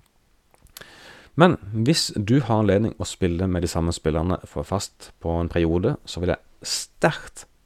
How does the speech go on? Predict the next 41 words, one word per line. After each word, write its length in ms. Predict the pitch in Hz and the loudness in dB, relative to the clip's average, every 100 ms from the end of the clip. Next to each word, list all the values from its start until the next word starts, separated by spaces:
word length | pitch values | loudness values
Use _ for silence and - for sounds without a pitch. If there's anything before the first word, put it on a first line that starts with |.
| - | -4
anbefale 520 | 95 92 - 80 82 | -2 -2 -2 0 0
legacy-spill, 580 | 78 82 87 87 78 67 - | 0 0 -2 -4 -6 -6 -10
som 320 | - 85 85 | -10 -6 -2
jeg 100 | 82 | -2
har 120 | 82 | 0
nevnt 200 | 80 95 - | 0 -2 -6
da, 100 | 85 | -8
i 40 | 71 | -6
denne 140 | 78 82 | -4 -4
episoden. 340 | 101 85 50 - - - - - - _ | -2 -4 -4 -12 -20 -20 -20 -20 -20 _
De 140 | - 101 - | -2 -2 0
gir 220 | 95 95 | 2 2
en 100 | 98 101 | 2 2
veldig 320 | 98 95 98 | 2 2 2
unik 260 | 98 98 - | 2 0 0
opplevelse 400 | 98 95 - 113 - | -2 -2 0 -2 -2
til 140 | - - | -6 -4
akkurat 400 | 87 - 90 95 - | -4 -2 -6 -8 -10
din 280 | 85 82 80 | -4 -2 -2
gruppe. 280 | 64 - - - | -4 -6 -16 -12
Så 80 | - | -6
det 140 | 104 107 | -2 -2
som 140 | 117 | 0
jeg 100 | 110 | 4
har 80 | 117 | 4
opplevd, 380 | 117 123 127 98 98 | 4 2 0 -4 -2
det 160 | 98 92 | 0 2
vil 120 | 76 | -2
ikke 240 | - - 95 | -2 -2 2
du 100 | 110 | 2
oppleve, 380 | 113 120 135 - | 2 0 0 0
og 120 | 98 | 0
jeg 100 | 95 | -2
får 140 | - 98 | -2 -6
ikke 240 | - 101 | -4 -4
oppleve 240 | 95 92 98 | -2 0 0
som 80 | 85 | 0
det, 120 | 82 - | 0 -2
det 140 | 87 98 | -4 -4
som 80 | 87 | -2
dere 360 | 82 78 85 | 0 0 0